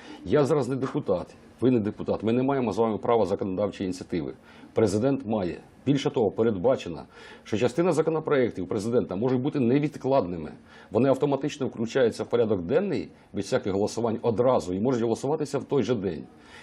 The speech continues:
Якби він не просто бла-бла-бла говорив, обіцяв, а хотів це зробити,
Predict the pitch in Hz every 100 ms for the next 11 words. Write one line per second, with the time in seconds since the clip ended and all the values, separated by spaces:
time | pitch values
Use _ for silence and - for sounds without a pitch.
0 | - 123 117 180 175 151 139 160 - 104
1 | 110 127 123 143 107 71 - 90 113 139
2 | 120 87 104 107 - 107 - 98 113 -
3 | 220 190 160 131 123 95 92 -